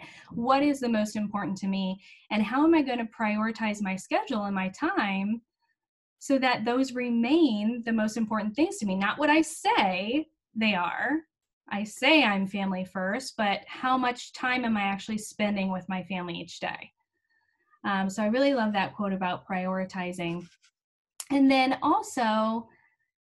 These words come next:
thinking about priorities and all of the tasks that we have, uh, to do, and maybe more during this pandemic, we think about, what am I best at?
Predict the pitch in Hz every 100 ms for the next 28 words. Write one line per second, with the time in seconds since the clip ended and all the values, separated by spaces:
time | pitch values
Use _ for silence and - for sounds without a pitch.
0 | - 359 381 370 302 226 208 - 208 196
1 | 185 180 180 175 180 185 208 - _ -
2 | 208 202 202 196 - 269 311 302 262 240
3 | - 208 196 190 - - 180 - 196 175
4 | 180 170 165 175 196 _ _ 208 180 175
5 | 170 196 185 170 170 180 226 277 - -
6 | 202 196 190 - - 214 214 208 - _
7 | 240 254 220 185 180 190 269 311 _ -
8 | 208 196 196 196 196 208 180 180 170 180
9 | 247 - - _ _ _ _ _ _ _
10 | - 254 302 392 466 302 240 233 226 226
11 | - - _ - 233 214 254 392 - 269
12 | 233 208 190 185 180 185 - - 76 76